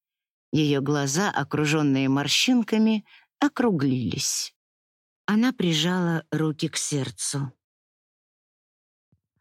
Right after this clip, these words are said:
«La tua gentilezza, милаша, senza parole», сказала она, после чего забрала бутылку и снова удалилась в свою квартиру, хлопнув дверью.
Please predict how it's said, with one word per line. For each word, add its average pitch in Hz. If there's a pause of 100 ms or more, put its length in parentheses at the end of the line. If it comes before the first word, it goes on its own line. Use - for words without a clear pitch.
(180)
«La 185 (100)
tua 127
gentilezza, 131
милаша, 175
senza 156
parole», 107 (1300)
сказала 135
она, 220 (260)
после 240
чего 220
забрала 170
бутылку 240 (240)
и 277
снова 262
удалилась 180
в -
свою 151
квартиру, 233
хлопнув 156
дверью. 104